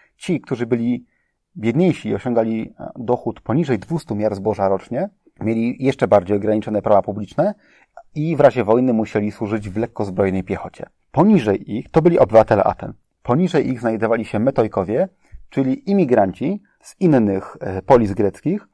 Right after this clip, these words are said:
albo w ogóle z całego świata, którzy mieli prawo przebywać w Atenach, mieli prawo prowadzić biznesy w Atenach, ale niezależnie od tego, ile by nie mieli pieniędzy, nigdy nie zostawali obywatelami Aten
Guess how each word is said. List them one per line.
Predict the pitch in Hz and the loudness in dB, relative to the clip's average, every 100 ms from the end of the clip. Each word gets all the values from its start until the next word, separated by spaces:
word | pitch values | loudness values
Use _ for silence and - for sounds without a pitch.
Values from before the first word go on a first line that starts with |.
| _ | _
albo | - 107 | -2 0
w | 117 | 2
ogóle | 131 - - | 2 0 -8
z | - | 0
całego | 107 101 104 | 2 2 0
świata, | - 92 - 185 - _ _ _ _ _ | -2 -2 -2 -6 -8 _ _ _ _ _
którzy | - 202 170 165 165 - _ - | -6 -4 -2 -2 -4 -8 _ 0
mieli | 170 143 | 2 4
prawo | 113 104 | 2 2
przebywać | - 139 131 120 | 2 2 4 2
w | |
Atenach, | 135 135 127 | 2 2 0
mieli | 113 107 | 0 -4
prawo | 98 95 | -4 -6
prowadzić | - 101 95 107 | -4 -6 -6 -10
biznesy | 113 127 147 143 139 | -6 2 2 2 0
w | 139 | -2
Atenach, | 123 131 127 139 - _ - - | -2 2 2 2 -2 _ -10 2
ale | 120 | 2
niezależnie | 123 127 160 165 151 | 4 2 2 2 -2
od | - | 0
tego, | 139 131 | 0 0
ile | 156 147 | 0 0
by | 127 | 0
nie | 127 127 | 0 0
mieli | 131 120 | 0 -2
pieniędzy, | 110 120 110 117 | -2 -2 0 0
nigdy | 127 135 120 | 0 0 0
nie | 113 | -2
zostawali | 107 104 110 104 101 | -6 -4 0 2 0
obywatelami | 92 101 - 101 104 | -2 -4 -2 -6 -6
Aten | - 98 151 | -8 -4 -4